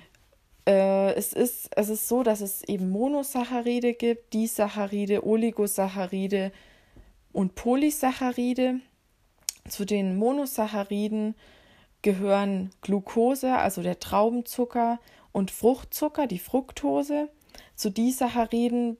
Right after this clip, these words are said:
da gehört unser ganz normaler Haushaltszucker. Der besteht aus einem Glucosemolekül und einem Fructosemolekül. Die sind so aneinander gehängt mit einer glykosidischen Bindung, aber das ist jetzt auch,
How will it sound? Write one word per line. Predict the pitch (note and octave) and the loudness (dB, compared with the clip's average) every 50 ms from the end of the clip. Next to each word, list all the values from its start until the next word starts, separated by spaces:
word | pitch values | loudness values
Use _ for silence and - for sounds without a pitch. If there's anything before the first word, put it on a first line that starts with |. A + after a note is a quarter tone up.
| _ - | _ 0
da | - F3+ F#3 | 0 0 2
gehört | F#3+ G3 G3 G3+ G#3 G#3+ G#3 | 0 -2 -2 0 -2 -2 -2
unser | - G3 F#3+ F#3+ F3 | -2 -4 -2 -4 -4
ganz | - - F3+ G#3+ A#3+ B3 B3 - | -2 0 2 2 2 2 2 0
normaler | B3 A3+ A3 G#3+ G3+ G3+ F#3 F#3 F3+ F3 - | 0 0 0 0 0 0 0 0 -2 -2 0
Haushaltszucker. | G3+ A#3 D4 - - C#4 C4 B3+ B3+ - - - - C4+ C4 B3+ - B3+ A#3+ B3 B3+ - - - - - - - - - _ - _ _ - | 2 2 2 2 0 -2 -2 -2 -2 -4 -10 -8 -4 -4 -4 -2 2 2 2 2 0 -4 -14 -20 -20 -20 -20 -20 -20 -20 _ -20 _ _ 0
Der | G#3 G#3+ G#3 G#3+ G#3+ | 2 2 4 4 2
besteht | G3+ G#3 G3+ - - - G3+ G3+ - - | 2 0 -4 -4 -4 -2 -4 -4 0 0
aus | - G3 F#3 - | -2 -2 -2 -4
einem | - F#3+ F#3 F#3+ G3 G3 F#3+ | -4 -2 -2 0 0 -2 -2
Glucosemolekül | - G3 F#3 - - - C4+ C4+ C4 - B3 A#3+ A3+ G#3+ G3+ G3+ G3 F#3+ - - G#3 F#3 | -2 -4 -6 -6 -2 0 0 0 0 0 -2 0 0 0 -2 -2 -4 -6 -6 -4 -2 -2
und | F3+ F3+ F3+ | -2 -2 -2
einem | F3+ E3+ E3+ F#3 | -2 -2 -4 -4
Fructosemolekül. | - - G#3 G3 - - A#3+ A#3+ B3 A#3 A3 G#3+ G#3 G3+ G3 F#3+ F#3 - - G#3 G3 | -4 -6 -8 -8 -4 0 2 2 2 2 0 -2 -2 -2 -2 -2 -4 -6 -4 -2 -2
Die | F#3 F#3 | 0 -2
sind | F#3 - G3 G3 G3 F#3+ | -2 -2 -2 -2 -2 0
so | - F#3 - | 0 -2 0
aneinander | - F#3 F3+ E3+ E3+ F3 E3+ F#3 G#3 G#3+ G#3+ G#3+ G#3+ - - - - - - | 0 0 0 0 0 0 0 0 2 2 2 2 0 -4 -16 -20 -20 -16 -2
gehängt | - G#3 F#3+ F#3 G3 G3+ G#3 G#3+ A3 G#3+ - - - - - _ _ _ - | 0 0 0 0 0 0 0 0 -2 -2 -4 -8 -14 -14 -20 _ _ _ -2
mit | F#3 F#3+ F#3 | -2 -2 0
einer | - F#3+ F3+ | 2 0 0
glykosidischen | F#3 - G3+ G#3+ - - G3 F#3 - - G#3+ G3 G3+ F#3 F#3 - F3 F3 | 0 0 -2 -2 0 0 -4 -2 0 0 0 0 0 -2 -2 -2 -4 -2
Bindung, | - G#3 A3 A3+ A3+ A3 A3 A3 G3 | 0 2 2 2 2 2 0 -2 -2
aber | F3+ E3+ E3+ E3 | -2 -2 -2 -2
das | E3+ F3+ - | -2 -4 -6
ist | - - - - | -8 -8 -4 -4
jetzt | F3 E3 - - - | -4 -4 -4 -4 -2
auch, | - F3+ F3 F3+ - - | 0 0 0 -2 -6 -14